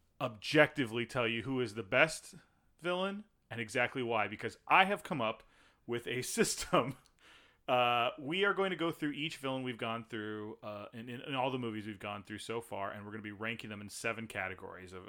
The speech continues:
uh, from one to five. I'll go into those categories in a second. Um, you'll notice that there will be more than one villain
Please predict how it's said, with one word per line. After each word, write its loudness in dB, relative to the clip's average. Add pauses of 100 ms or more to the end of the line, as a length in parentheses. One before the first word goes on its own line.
(100)
uh, -8 (280)
from -6
one -4
to -6
five. -8 (320)
I'll 2
go 0
into 0
those -2
categories -2
in -12
a -14
second. -8 (100)
Um, -8
you'll -4
notice 2
that 0
there 0
will 0
be -2
more 2
than 0
one 4
villain -2